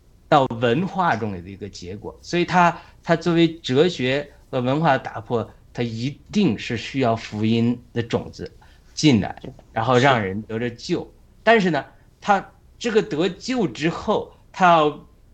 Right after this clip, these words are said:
Speaker 1: 浸透到这个文化中，改变到这个哲学，他还是有一段长时间的一个过程。所以，
Speaker 2: 是的。
Speaker 1: 比如我们今天爆料革命的人，我们现在都在寻求信仰的过程中，
Speaker 2: 嗯。
Speaker 1: 就算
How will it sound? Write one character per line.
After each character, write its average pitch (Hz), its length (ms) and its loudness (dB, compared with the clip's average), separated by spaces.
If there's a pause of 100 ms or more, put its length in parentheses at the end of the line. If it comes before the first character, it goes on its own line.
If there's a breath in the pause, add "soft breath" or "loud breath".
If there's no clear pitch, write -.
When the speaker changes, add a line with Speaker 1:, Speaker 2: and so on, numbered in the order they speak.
(280)
Speaker 1:
浸 269 340 2
透 190 140 -2
到 160 100 4
这 143 80 0
个 139 80 0
文 127 400 -2
化 202 240 6
中， 135 280 0
改 123 200 0
变 196 180 -4
到 202 120 4
这 165 80 -2
个 170 100 0
哲 156 460 0
学， - 280 -8 (380 loud breath)
他 - 80 -10
还 127 160 -6
是 123 240 -6
有 123 120 -2
一 120 80 -4
段 135 280 0
长 113 560 -4
时 113 400 -4
间 117 220 0
的 104 180 -2
一 98 80 -10
个 101 100 -8
过 104 260 -6
程。 - 160 -14 (440 soft breath)
所 165 180 4
以， 175 120 8
Speaker 2:
是 - 20 0
的。 131 140 -6
Speaker 1:
比 143 100 -2
如 185 220 6
我 156 80 6
们 135 100 -2
今 147 140 -2
天 139 140 -2
爆 135 140 2
料 123 120 0
革 110 120 -6
命 113 160 -4
的 101 60 -6
人， 92 140 -12 (320 soft breath)
我 139 60 -6
们 160 100 0
现 185 120 2
在 160 80 2
都 175 200 0
在 170 100 4
寻 131 180 0
求 131 120 -4
信 127 180 -6
仰 95 140 -6
的 98 80 -12
过 113 160 -6
程 90 200 -8
中， 87 180 -8 (260 soft breath)
Speaker 2:
嗯。 160 160 2
Speaker 1:
就 254 340 2
算 - 420 -2